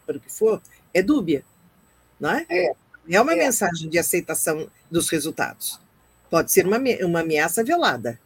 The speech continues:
Speaker 1: não é? Nós nunca sabemos o que vem de lá. Agora, nós precisamos manter a calma, não é? E eu acredito,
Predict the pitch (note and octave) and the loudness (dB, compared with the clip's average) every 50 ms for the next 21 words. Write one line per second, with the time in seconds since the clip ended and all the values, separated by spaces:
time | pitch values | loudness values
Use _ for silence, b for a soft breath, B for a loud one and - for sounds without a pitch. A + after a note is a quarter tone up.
0 | _ _ - A#2+ C#3+ E3+ A#3 D4 - _ _ _ _ _ _ - C#3+ D3 C#3 D#3 | _ _ -10 -6 -4 -4 -4 -4 -8 _ _ _ _ _ _ -8 -8 -8 -6 -8
1 | D#3+ F3+ - C4+ - D#4 C4+ G3 E3 D#3 F#3 A3+ C#4+ C#4+ - - _ _ _ _ | -6 -4 -2 -2 0 -2 -2 -2 -2 -4 -4 -4 -6 -10 -12 -16 _ _ _ _
2 | _ F#4 - - D4+ - - A#3 C4+ B3 - D4+ - - _ _ _ _ _ _ | _ -20 -20 -18 -14 -8 -6 -6 -6 -6 -6 -8 -8 -10 _ _ _ _ _ _
3 | _ _ _ _ _ - G#3 - - F#3 D#3+ D#3+ - - F#3 G3+ G#3+ G#3+ G#3+ A3 | _ _ _ _ _ -12 -10 -6 -4 -4 -4 -4 -4 -2 0 0 0 2 0 -2
4 | A3+ A#3+ A#3 - _ - G3+ - - - F#3 - - F3 F3+ F3+ F3+ F#3 F#3+ G3 | -4 -4 -6 -10 _ -20 -20 -16 -14 -12 -12 -8 -6 -4 -4 -2 -2 -4 -4 -6
5 | - _ - - F#3+ G3 F3+ - _ - D#3 D#3+ E3 E3 _ _ _ _ - - | -8 _ -6 -4 -4 -2 -4 -6 _ -6 -4 -4 -6 -8 _ _ _ _ -20 -12
6 | _ - B3+ A3 F3+ - C3+ A#2 - _ _ _ _ _ _ _ _ _ _ _ | _ -4 -4 -2 -4 -4 -8 -16 -18 _ _ _ _ _ _ _ _ _ _ _
7 | _ _ - F3+ G3+ A#3 A#3 _ _ _ _ _ _ _ _ _ _ _ _ F4+ | _ _ -6 -6 -6 -6 -8 _ _ _ _ _ _ _ _ _ _ _ _ 2
8 | - - D#3 D#3+ - - - A3 G3 - - F3 F3+ F3+ | 2 2 2 0 -6 -6 -6 -6 -6 -6 -2 -2 -2 -2